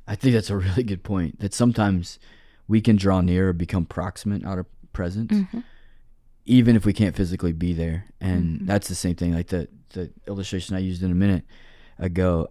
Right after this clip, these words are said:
Speaker 1: only one person was allowed in the hospital 'cause it was right in covid moments. But someone knew we were outside.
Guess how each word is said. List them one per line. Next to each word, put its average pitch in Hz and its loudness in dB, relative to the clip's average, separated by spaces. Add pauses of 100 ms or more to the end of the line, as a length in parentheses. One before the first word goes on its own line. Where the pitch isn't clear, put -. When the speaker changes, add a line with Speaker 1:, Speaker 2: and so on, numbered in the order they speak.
Speaker 1:
only 101 2
one 95 2
person 92 0
was 85 -2
allowed 90 0
in 90 2
the 87 0
hospital 87 -2
'cause 87 -2
it 87 0
was 82 -6
right 90 -2
in 85 0
covid 87 -2
moments. 87 -4 (720)
But - 2
someone 101 6
knew 95 4
we 90 2
were 85 -2
outside. 80 -6